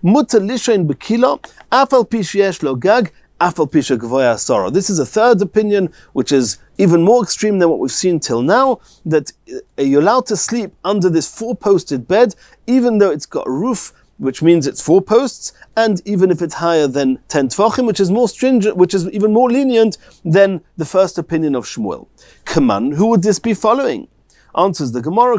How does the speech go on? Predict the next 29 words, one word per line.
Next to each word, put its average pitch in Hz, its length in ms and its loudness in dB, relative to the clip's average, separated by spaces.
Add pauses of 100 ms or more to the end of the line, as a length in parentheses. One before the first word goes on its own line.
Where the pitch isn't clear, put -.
Rabbi 123 200 -4
Yehuda. 120 280 -2
This 190 160 -8
is 254 120 -6
the 233 80 -6
following, 240 400 0
a 180 40 0
unique 175 380 0
approach 208 380 2
of 151 100 -4
Rabbi 101 180 -6
Yehuda. 214 440 0 (240)
"The 151 160 -2
Omar 240 400 2
lo 175 160 2
osi 240 460 -2
oihel 165 420 2
arai 202 500 2 (220)
umevatel 139 480 0
oihel 120 320 0
kva." 107 400 -6 (340)
If 208 140 0
you 240 80 2
have 214 180 -4
any 254 240 -2
temporary 202 480 -4
type 185 320 -2
of 165 220 -2
tent 131 420 -2